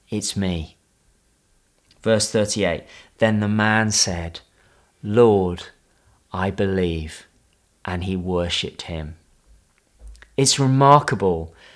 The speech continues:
that he's received his sight, but it's even more amazing that he sees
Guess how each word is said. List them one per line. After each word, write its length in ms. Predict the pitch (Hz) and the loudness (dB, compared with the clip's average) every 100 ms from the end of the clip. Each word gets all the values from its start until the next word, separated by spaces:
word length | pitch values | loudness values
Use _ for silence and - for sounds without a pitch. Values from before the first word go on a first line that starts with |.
| _ _ | _ _
that 160 | 110 104 | 0 2
he's 400 | 120 127 113 - | 2 2 2 0
received 840 | 120 - - 156 147 139 131 - - - _ | 4 6 6 4 4 2 -2 -10 -20 -20 _
his 200 | - 135 | 0 2
sight, 520 | - - 131 107 87 - - - | 6 6 6 4 2 -2 -18 0
but 120 | 139 | 2
it's 220 | 139 - - | 4 0 0
even 360 | 214 240 208 190 | 4 6 8 8
more 320 | 180 190 175 | 10 10 10
amazing 840 | 165 160 170 170 135 104 95 92 | 8 6 6 6 4 0 -2 -4
that 180 | 131 131 - | -2 -2 0
he 140 | 160 | 0
sees 840 | 139 - - 175 170 175 170 - | 6 6 8 4 4 0 0 -2